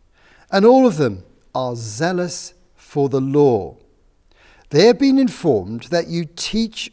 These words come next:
all the Jews who live among the Gentiles to turn away from Moses, telling them not to circumcise their children or live according to our customs. What shall we do?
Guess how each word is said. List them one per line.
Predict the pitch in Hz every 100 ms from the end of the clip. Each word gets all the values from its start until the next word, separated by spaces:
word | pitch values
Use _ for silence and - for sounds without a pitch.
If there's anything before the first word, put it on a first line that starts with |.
| -
all | 175 175
the | 180 170
Jews | - 147 135 160 156
who | 127
live | 120 123 151
among | 156 143 135
the | 135
Gentiles | 120 120 104 - 104 107 - -
to | -
turn | 160 - - - 202 196
away | 190 151 139 156 208 139 120 147 _ _ _ _
from | - 160 151 151
Moses, | 170 180 - 107 - -
telling | - 214 202 190
them | 180 175 - _ _ -
not | 127 139 156 214 -
to | 220
circumcise | - 170 147 143 147 139 123
their | 131
children | - 131 117 127
or | 127
live | 131 139
according | 135 - 135 123 120
to | -
our | 113
customs. | 110 127 117 - 95 - - _ _ -
What | 202 -
shall | 247
we | 233
do? | 175 220 208 110